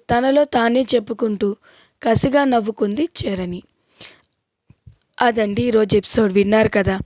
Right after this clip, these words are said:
చూస్తుంటే చరణి అన్నంత పని చేసేలానే ఉంది. అయినా తనని అంతలా ప్రేమించే తన అన్నని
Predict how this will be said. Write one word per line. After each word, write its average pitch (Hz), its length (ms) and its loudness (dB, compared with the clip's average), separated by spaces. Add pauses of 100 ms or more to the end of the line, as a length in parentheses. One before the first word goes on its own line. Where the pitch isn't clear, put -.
(520)
చూస్తుంటే 320 480 2 (100)
చరణి 277 380 4
అన్నంత 226 300 -2
పని 247 340 2
చేసేలానే 226 600 0
ఉంది. 202 240 -2 (1500)
అయినా 247 340 2
తనని 285 360 0
అంతలా 254 380 2
ప్రేమించే 254 580 0
తన 226 200 -2
అన్నని 220 360 -2